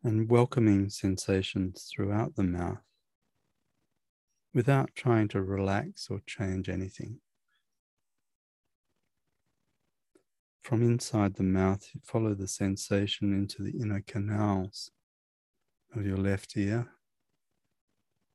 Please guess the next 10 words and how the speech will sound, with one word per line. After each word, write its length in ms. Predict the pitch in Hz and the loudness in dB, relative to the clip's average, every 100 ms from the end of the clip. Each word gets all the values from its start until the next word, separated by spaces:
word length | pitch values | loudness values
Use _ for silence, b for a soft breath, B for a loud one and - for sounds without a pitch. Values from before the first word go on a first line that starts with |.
| _ _ _ _ _ _ _ _ _ _ _ _ _ _ _ _ _ _ _ _ _ | _ _ _ _ _ _ _ _ _ _ _ _ _ _ _ _ _ _ _ _ _
inside 600 | 110 101 - 101 95 92 - _ | -2 -2 0 2 2 0 -4 _
the 100 | 95 | -6
right 400 | 87 92 92 101 - | -2 0 2 0 -4
ear, 280 | 98 101 110 _ _ _ _ _ _ _ _ _ _ _ _ _ _ _ _ _ _ _ _ _ _ _ _ _ _ _ _ _ _ _ _ _ _ | -2 -2 -4 _ _ _ _ _ _ _ _ _ _ _ _ _ _ _ _ _ _ _ _ _ _ _ _ _ _ _ _ _ _ _ _ _ _
and 360 | - 98 101 101 | 0 2 2 0
the 100 | 113 | -6
sensation 720 | - 107 98 - 98 98 - | 2 4 4 2 0 2 0
of 160 | 104 95 | 0 2
both 300 | 107 104 - | 2 2 4
ears 500 | 95 92 92 - | 2 2 0 -8